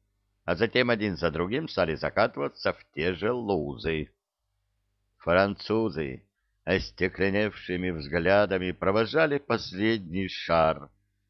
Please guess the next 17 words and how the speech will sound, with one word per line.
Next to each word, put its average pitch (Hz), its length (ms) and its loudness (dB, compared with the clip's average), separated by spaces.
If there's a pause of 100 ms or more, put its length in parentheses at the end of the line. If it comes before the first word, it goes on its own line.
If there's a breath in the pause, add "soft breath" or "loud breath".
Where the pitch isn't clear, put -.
(220)
который 98 640 4
успел 110 440 -2
потерять 82 460 -2
скорость - 720 -2 (400)
и 101 120 2
медленно 127 760 2
катился 113 720 0
в 98 80 -6
сторону 95 560 2
центральной 78 680 -2
лузы 92 580 -2
правого 73 600 -2
борта. 62 560 -6 (1040)
«Черт - 800 -2 (140)
побери!» — 80 460 -6 (640)
пробормотал 85 680 2
Рашфор, 117 540 0